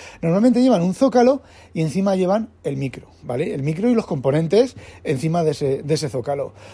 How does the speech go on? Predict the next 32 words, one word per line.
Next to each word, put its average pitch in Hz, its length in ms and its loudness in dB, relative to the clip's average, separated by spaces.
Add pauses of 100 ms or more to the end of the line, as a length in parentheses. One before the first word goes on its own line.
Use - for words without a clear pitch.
(140)
Bueno, 147 260 2 (220)
pues 151 420 4
es 247 140 -4
algo 247 160 4
que 240 60 6
el 214 60 2
chaval 226 220 2
no 220 100 0
comentó, 190 440 -4 (360)
o 156 120 -6
no 208 120 0
lo 220 120 2
entendí 202 340 -2
yo 202 180 2
que 190 120 -2
lo 196 80 0
había, 190 280 0
que 185 120 -6
lo 180 80 -2
hubiera 185 240 -2
comentado. 175 560 -4 (460)
El 160 160 0
micro 269 440 2 (380)
está 226 400 -2 (120)
insertado 160 1000 2
en 175 200 0
medio 254 320 4
de 139 80 0
la 123 140 -2
placa. 135 420 -4 (400)
Es 220 140 2
decir, 180 400 -2